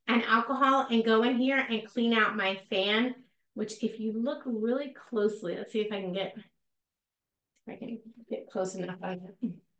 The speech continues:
The fan has gunk in there that, so it definitely does need to be cleaned off.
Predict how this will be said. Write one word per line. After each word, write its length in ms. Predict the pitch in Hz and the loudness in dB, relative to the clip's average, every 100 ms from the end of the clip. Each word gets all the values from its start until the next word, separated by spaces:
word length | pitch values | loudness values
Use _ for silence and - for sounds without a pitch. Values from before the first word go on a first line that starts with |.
| _ _ _ _ _ _ _ _ _ _ _ _ _ _ _ _ _ | _ _ _ _ _ _ _ _ _ _ _ _ _ _ _ _ _
The 260 | 247 254 - - | 2 2 4 4
fan 240 | 269 311 330 311 - | 6 4 0 -6 0
has 300 | 240 220 226 208 | 6 6 6 0
gunk 320 | 196 202 214 | -2 -2 0
in 160 | 233 233 | 0 2
there 480 | 240 247 254 247 - _ _ _ _ _ _ _ _ _ | 4 4 2 0 -6 _ _ _ _ _ _ _ _ _
that, 460 | 226 220 208 175 - | -2 0 0 -2 0
so 100 | 247 | 0
it 140 | 226 | 2
definitely 400 | 220 262 - 285 | 2 2 0 -2
does 280 | 226 214 202 | 2 6 6
need 200 | 214 208 | 4 0
to 100 | 220 | -2
be 120 | 208 | -6
cleaned 360 | - - 208 202 | -4 -4 -2 0
off. 300 | 185 202 226 | 2 2 0